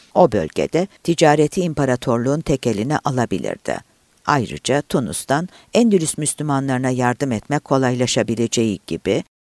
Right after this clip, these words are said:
onlarla birlik olup İspanya kıskaca alınacaktı. Aslında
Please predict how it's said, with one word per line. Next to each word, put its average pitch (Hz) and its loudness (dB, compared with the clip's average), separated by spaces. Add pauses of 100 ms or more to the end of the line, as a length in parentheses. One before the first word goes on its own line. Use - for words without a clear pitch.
(140)
onlarla 220 6
birlik 127 0
olup 117 -2
İspanya 117 0
kıskaca 123 0
alınacaktı. 90 -4 (640)
Aslında 131 0